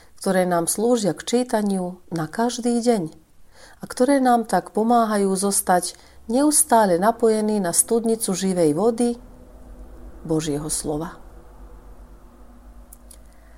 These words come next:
Slúžiť ním, Božím slovom,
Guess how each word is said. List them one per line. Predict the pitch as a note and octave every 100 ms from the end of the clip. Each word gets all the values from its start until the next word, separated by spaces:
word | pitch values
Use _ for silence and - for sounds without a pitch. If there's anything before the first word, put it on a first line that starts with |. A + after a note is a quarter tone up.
| - -
Slúžiť | - G3 F#3 F#3 F3+ F3+
ním, | F#3 F#3+ A3 A#3+ B3 - - - _ - _ _ D3+
Božím | E3 E3 D3+
slovom, | - E3+ F3 F3+ G#3+ A#3+